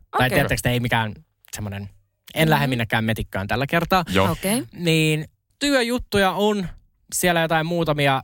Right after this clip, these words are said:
Speaker 2: sovittuna. Sit itse asiassa niin kuin nyt tässä tänään voin jo julkistaa sen, että illalla selviytyjien jälkeen sitten käynnistyy meikäläisen kolmas podcasti. Eli Selviytyjät podcasti. Se tulee Suplaan.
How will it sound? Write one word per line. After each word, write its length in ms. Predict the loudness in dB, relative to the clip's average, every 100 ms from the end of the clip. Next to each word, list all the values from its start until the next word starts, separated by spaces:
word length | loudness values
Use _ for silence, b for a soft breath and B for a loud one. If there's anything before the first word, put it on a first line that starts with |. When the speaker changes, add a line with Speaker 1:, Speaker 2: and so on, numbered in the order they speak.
| -6
Speaker 2:
sovittuna. 840 | -2 0 2 0 -2 -2 2 0 -2
Sit 260 | -4 -2 -2
itse 240 | -4 0 0
asiassa 340 | 0 -2 -2
niin 160 | -2 0
kuin 220 | 0 2
nyt 380 | 0 -2 -14 -14 -8 -2
tässä 360 | -2 -2 -4
tänään 480 | -2 0 2 0 0
voin 200 | 0 2
jo 80 | 2
julkistaa 540 | 2 2 0 0 0
sen, 240 | 0 0 -2
että 240 | 0 -2 0
illalla 520 | 0 2 2 2 0
selviytyjien 640 | 0 0 2 0 2 2 2
jälkeen 380 | 0 0 -4
sitten 280 | -4 -6 -4
käynnistyy 880 | 0 0 0 -2 -4 -2 0 0 -4 -8 _ _ -8
meikäläisen 520 | -2 0 2 0 0
kolmas 480 | 0 2 2 0 -4 -4
podcasti. 680 | -6 -4 -2 -2 -2 -4 -6 B B B B
Eli 140 | 0 2
Selviytyjät 680 | 4 2 2 0 2 0 0
podcasti. 760 | -2 -4 -2 -2 -2 -2 -4 -4 -10 _ -8
Se 120 | -2
tulee 240 | 0 2
Suplaan. 640 | 2 -2 -2 0 2 2